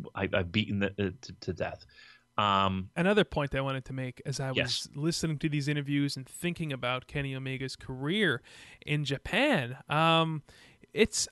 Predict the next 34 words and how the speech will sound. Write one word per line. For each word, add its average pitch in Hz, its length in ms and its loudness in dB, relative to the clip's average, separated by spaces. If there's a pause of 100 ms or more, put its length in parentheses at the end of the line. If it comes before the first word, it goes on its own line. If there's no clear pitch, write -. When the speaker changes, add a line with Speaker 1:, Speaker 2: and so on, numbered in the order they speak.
Speaker 2:
I 233 160 4
would 349 140 6
say, 240 400 6
lo-, 151 240 0 (180)
l-, 175 160 2
looking 226 300 2
at 190 80 4
his 190 160 4
career 165 260 0
in 180 100 2
Japan, 190 580 0 (640)
what 170 360 0
else - 440 4 (120)
is 151 240 -2
there 165 260 4
for 160 220 -4
him 147 500 -2
to 151 100 0
do? 277 520 6
I 143 100 0
mean, 139 200 -4
he 156 100 -2
became 170 360 0
the 151 60 2
first, - 500 -2
uh, - 140 4 (300)
North 190 480 4
American 170 800 6 (280)
wrestler 143 600 2
to - 100 -4
win 147 200 0
the 139 80 -4
G 139 240 0
one, 139 360 -2